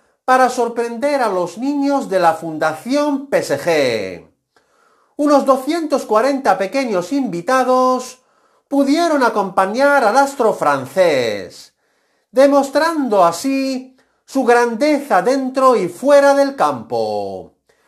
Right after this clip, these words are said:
Pero ahora atentos a esta noticia. Una fuente parisina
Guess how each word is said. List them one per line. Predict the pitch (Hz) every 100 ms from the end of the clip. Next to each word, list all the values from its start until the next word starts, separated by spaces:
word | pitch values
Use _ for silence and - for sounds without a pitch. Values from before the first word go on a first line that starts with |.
| _ _
Pero | 320 320
ahora | 320 330 311
atentos | 311 294 294 294
a | 277
esta | 277 285
noticia. | 285 233 170 - 143 127 110 101 87 82 _ _ _ _ _ _ _
Una | 320 330 294
fuente | 294 311 247 - 170 160
parisina | - 285 233 - 277 269 262 262 254 -